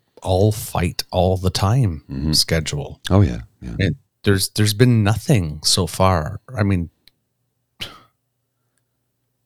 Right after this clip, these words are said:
Speaker 2: Yeah,
Speaker 1: I don't,
Speaker 2: she's
Speaker 1: I, I don't see what it is. I mean, other than, like, dismantling the healthcare system, trying to do that super fast. Um,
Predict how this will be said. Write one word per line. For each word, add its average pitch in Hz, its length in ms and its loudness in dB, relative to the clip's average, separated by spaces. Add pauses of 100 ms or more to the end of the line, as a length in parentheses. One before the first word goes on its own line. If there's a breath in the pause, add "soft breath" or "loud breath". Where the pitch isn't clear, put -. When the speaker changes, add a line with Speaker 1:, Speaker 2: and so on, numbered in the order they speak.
(340)
Speaker 2:
Yeah, - 220 -10
Speaker 1:
I 107 40 2
don't, 110 140 6
Speaker 2:
she's - 80 0
Speaker 1:
I, 110 160 2
I 113 40 4
don't 117 180 2
see - 120 4
what 117 160 4
it 104 120 2
is. 127 240 6
I 101 80 4
mean, 101 180 2
other 110 280 6
than, 104 200 4
like, 92 300 2
dismantling 92 580 0
the 82 80 -4
healthcare 98 420 2
system, - 360 -2
trying 85 220 -2
to 76 60 -8
do 95 140 2
that - 180 -2
super - 280 -2
fast. 98 500 0 (800 soft breath)
Um, 85 520 -4